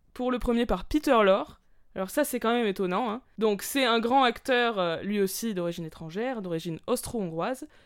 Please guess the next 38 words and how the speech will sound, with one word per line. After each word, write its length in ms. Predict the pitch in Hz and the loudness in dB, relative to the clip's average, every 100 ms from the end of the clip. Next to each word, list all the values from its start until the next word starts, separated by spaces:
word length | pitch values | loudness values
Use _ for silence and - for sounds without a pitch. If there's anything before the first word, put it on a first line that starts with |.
| _ | _
qui 120 | - - | -14 0
est 60 | |
extrêmement 420 | 220 - 233 220 196 | 0 0 -2 -2 0
connu 360 | 202 196 247 | 2 2 2
pour 140 | 254 196 | 2 0
avoir 200 | 180 185 | 0 -2
tourné 520 | 202 196 196 196 185 | -4 -2 -2 -2 -2
M 220 | - 226 214 | 0 2 2
le 80 | |
maudit 420 | 196 190 180 208 202 | 0 -2 -4 -6 -4
de 80 | |
Fritz 320 | 175 - 185 - | -4 -4 -8 -4
Lang 200 | 208 202 | -2 -2
lorsqu'il 300 | 170 - 175 | -6 -6 -8
était 160 | 160 175 | -6 -6
en 100 | 165 | -6
Europe, 320 | 160 208 - - | -4 -4 -4 -8
puis 260 | - 233 | -4 -2
ensuite, 600 | - 190 - 214 196 - - - | -2 -4 -4 -8 -8 -12 -14 -8
après 360 | 185 - 220 | -8 -4 -2
avoir, 420 | 196 185 196 185 | -2 -2 -2 -2
euh, 100 | 170 165 | -4 -4
émigré, 600 | 208 214 196 196 208 202 _ - | -2 -2 -2 -2 -4 -6 _ -6
des 100 | 185 | -6
films 260 | - 233 | -2 -2
comme 180 | 220 196 | 0 2
Le 80 | 190 | 0
Faucon 280 | - 208 208 | 0 -2 0
Maltais 400 | 196 190 214 208 | 0 -2 -2 -4
ou 80 | 185 | -2
Casablanca, 680 | 190 180 175 175 175 233 269 | -4 -2 -4 -4 -4 -4 -4
donc, 260 | 180 180 | -8 -10
euh, 380 | 175 165 165 90 - - - - | -8 -8 -8 -12 -14 -20 -20 -18
un 160 | - 160 | -10 -8
acteur, 380 | 160 - 185 170 | -8 -6 -6 -6
euh, 240 | 160 175 180 | -10 -12 -12
ultra 280 | 190 - 202 | -12 -8 -8
célèbre, 400 | - 196 247 | -4 -2 -2